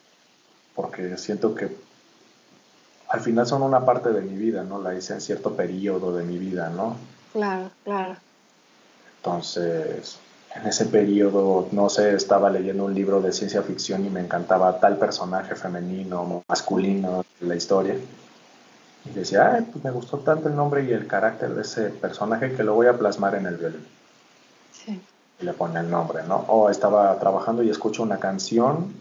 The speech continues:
Speaker 1: y digo, "Ay, esa canción, ¿cómo se llama?". Tal. "Ah, pues vamos a ponerla", ¿no?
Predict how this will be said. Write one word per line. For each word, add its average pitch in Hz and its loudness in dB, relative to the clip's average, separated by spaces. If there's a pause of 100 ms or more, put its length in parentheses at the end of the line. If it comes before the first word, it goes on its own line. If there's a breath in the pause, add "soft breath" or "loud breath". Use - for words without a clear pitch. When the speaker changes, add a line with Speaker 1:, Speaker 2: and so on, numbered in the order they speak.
Speaker 1:
y 117 -8
digo, 110 -2
"Ay, 117 2
esa - -4
canción, 95 -4
¿cómo 120 4
se 113 0
llama?". 98 0 (180)
Tal. 92 6 (580)
"Ah, 69 -4
pues 90 -12
vamos 95 -4
a 104 -2
ponerla", 85 -6
¿no? 113 -6